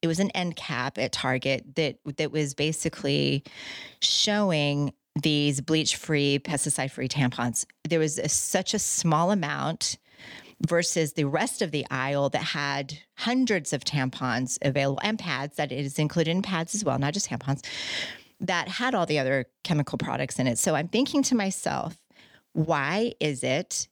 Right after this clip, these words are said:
if you can make tampons without, and pads without bleach and pesticides, why hasn't Target gotten rid of all the other ones?" So that is my question, Paul.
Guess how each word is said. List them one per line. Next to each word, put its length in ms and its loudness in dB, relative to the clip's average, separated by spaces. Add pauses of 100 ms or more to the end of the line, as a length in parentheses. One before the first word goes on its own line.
(120)
if 160 0
you 140 4
can 300 4
make 500 0 (420)
tampons 680 -2 (100)
without, 520 0
and 120 2
pads 460 -4
without 580 0
bleach 520 0
and 120 0
pesticides, 1080 -2 (960)
why 240 2
hasn't 340 0
Target 380 -2
gotten 260 -2
rid 320 2
of 420 -2 (280)
all 360 4
the 240 0
other 300 2
ones?" 600 0
So 180 2
that 220 0
is 160 -4
my 100 0
question, 460 -2
Paul. 440 0